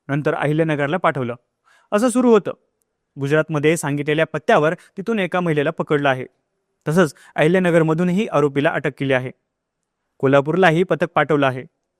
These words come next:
तसेच वैद्यकीय तपासात या अल्पवयीन मुलीला मारहाण, हाताला चटके या गोष्टी दिसून आल्या आहेत. या पीडितेसंदर्भात हार्मनी फाउंडेशन या स्वयंसेवी संस्थेने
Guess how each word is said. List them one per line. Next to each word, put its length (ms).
तसेच 240
वैद्यकीय 460
तपासात 380
या 120
अल्पवयीन 380
मुलीला 260
मारहाण, 440
हाताला 360
चटके 320
या 340
गोष्टी 300
दिसून 240
आल्या 200
आहेत. 140
या 80
पीडितेसंदर्भात 920
हार्मनी 380
फाउंडेशन 560
या 60
स्वयंसेवी 380
संस्थेने 540